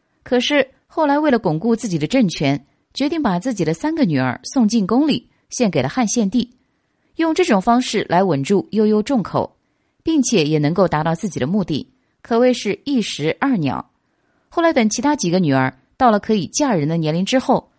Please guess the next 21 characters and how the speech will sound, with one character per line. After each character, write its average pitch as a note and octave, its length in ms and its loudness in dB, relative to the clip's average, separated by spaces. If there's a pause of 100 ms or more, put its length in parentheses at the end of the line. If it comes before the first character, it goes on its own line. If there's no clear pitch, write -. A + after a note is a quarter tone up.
(160)
都 D4 180 0
送 C4+ 220 0
进 F#3 140 -2
了 C3+ 80 0
宫 F3 180 0
中。 B3 300 0 (680)
其 D4+ 220 -2
实 A#3+ 240 0
这 E4 240 -2
个 A#3 100 0
汉 A#3 180 0
献 G#3 200 0
帝 G3 260 -4 (200)
可 A#3 120 0
以 G3+ 120 4
说 G3+ 200 0
是 - 300 -4
无 G#3 220 0
德 F3+ 200 2
无 E3+ 160 -2
能， B2+ 220 2